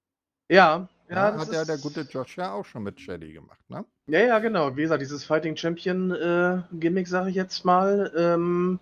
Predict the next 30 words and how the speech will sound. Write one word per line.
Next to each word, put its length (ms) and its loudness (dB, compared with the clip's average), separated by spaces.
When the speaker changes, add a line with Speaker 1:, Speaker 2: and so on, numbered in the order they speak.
Speaker 1:
scheint 480 0
generell 340 2
so 100 -6
ein 40 -2
bisschen 180 -4
präsenter 420 -4
zu 120 -14
sein 200 -8
da 120 -6
an 80 -8
der 100 -8
Stelle. 260 -8
Speaker 2:
Äh, 140 -2
genau, 520 4
ja, 300 2
ähm, 400 -2
und, 300 -8
äh, 200 -2
Grace, 400 -4
äh, 280 -4
führt 380 -4
dann 160 -4
noch 220 -4
an, 480 -8
ähm, 460 -6
ja, 160 -2
sie 100 -6
möchte 360 -4
halt, 220 -4
äh, 640 -4